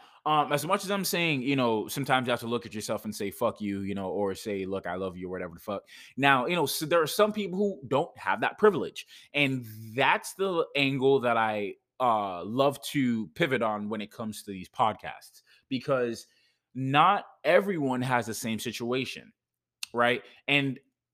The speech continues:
as much as I'm pro-black, pro-feminist, pro motherfucking, I don't know, socialist, all life matter. I don't care.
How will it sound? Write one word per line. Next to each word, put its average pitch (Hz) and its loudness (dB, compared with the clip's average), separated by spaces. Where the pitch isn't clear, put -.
as 160 8
much 190 2
as 156 -2
I'm 147 2
pro-black, 123 8
pro-feminist, 135 -4
pro 170 2
motherfucking, 139 -2
I 147 0
don't 127 -4
know, 107 -6
socialist, 123 -4
all 196 8
life 139 0
matter. 92 -6
I 147 4
don't 139 -2
care. 80 -10